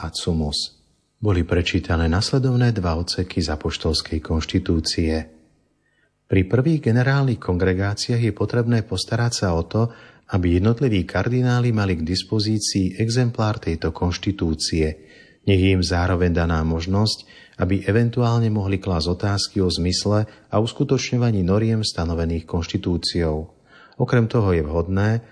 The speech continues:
aby sa čítala tá časť konštitúcie, ktorá sa týka uprázdnenia apoštolského stolca. Zároveň musia všetci prítomní kardináli zložiť prísahu, že dodržia predpisy obsiahnuté v konštitúcii a zachovajú úradné tajomstvo.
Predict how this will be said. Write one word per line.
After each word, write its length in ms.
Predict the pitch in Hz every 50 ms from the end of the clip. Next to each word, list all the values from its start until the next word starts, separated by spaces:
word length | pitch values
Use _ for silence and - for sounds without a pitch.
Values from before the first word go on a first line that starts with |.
| _ _ _
aby 160 | - 131 143 147
sa 160 | - - 101
čítala 480 | - - 117 117 - 113 98 92 87
tá 160 | - - 110 117
časť 240 | - - 80 -
konštitúcie, 1160 | - - 92 92 92 - - 117 113 - 113 113 110 - - 117 110 110 110 - - - _ _
ktorá 240 | - 147 135 127 127
sa 160 | - - 90
týka 480 | 87 - 101 101 98 - - 95 92 92 - 120
uprázdnenia 800 | 120 120 - 117 110 107 98 - 95 90 90 87 87 85 85 -
apoštolského 800 | - 85 - 82 78 - - 80 76 73 - - 80 78 76 -
stolca. 640 | - - 85 82 82 82 - - - 80 76 78 - - _ _ _ _ - - - - _ -
Zároveň 560 | - 82 80 78 78 80 85 85 92 92 95
musia 320 | 104 107 - - 104 92
všetci 320 | 90 - 151 143 - 123 -
prítomní 480 | - 104 101 101 - 107 101 92 82
kardináli 640 | 80 - 104 104 113 113 107 107 104 101 101 98 95
zložiť 400 | 90 87 90 82 82 76 71 -
prísahu, 640 | - - 87 87 95 - 107 107 104 110 127 135 139 - - - - -
že 160 | - 117 113
dodržia 480 | 120 127 135 139 123 113 104 92 82
predpisy 560 | - - 110 113 - - - 110 - - 98 95
obsiahnuté 560 | 92 - - - 95 95 95 92 - - 82
v 80 | -
konštitúcii 840 | - - 92 90 - - 117 113 - 117 113 113 - - 117 117 117 117 120 - - - _ _
a 80 | - 123
zachovajú 800 | 110 123 120 117 - 113 101 104 101 98 95 92 92 - - -
úradné 480 | 127 123 117 110 98 101 95 90 87 -
tajomstvo. 720 | - 85 87 85 85 85 - - - 80 78 76 71 -